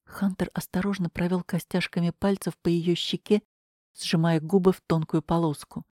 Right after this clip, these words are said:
То, что он видел, вызывало в нем негодование и гнев. "В порядке". Северина отвела взгляд в сторону,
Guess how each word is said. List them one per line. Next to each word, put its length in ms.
То, 120
что 240
он 120
видел, 440
вызывало 500
в 60
нем 220
негодование 760
и 20
гнев. 340
"В 160
порядке". 640
Северина 600
отвела 420
взгляд 360
в 60
сторону, 520